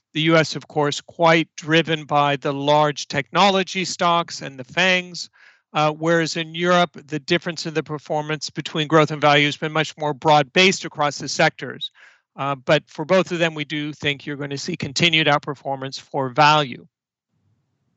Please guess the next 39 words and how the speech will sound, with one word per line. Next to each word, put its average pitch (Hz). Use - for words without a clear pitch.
Within 214
fixed 214
income, 220
as 175
I 175
said, 185
we 185
do 214
anticipate 175
a 175
modest 202
increase 147
in 151
interest 151
rates, 165
but 175
at 175
the 180
same 190
time, 185
you 160
could 156
argue, 160
uh, 165
really 208
more 175
of 156
the 165
same 180
dynamics 143
that 156
we've 160
had 147
over 139
the 139
last 135
couple 151
of 139
years. 139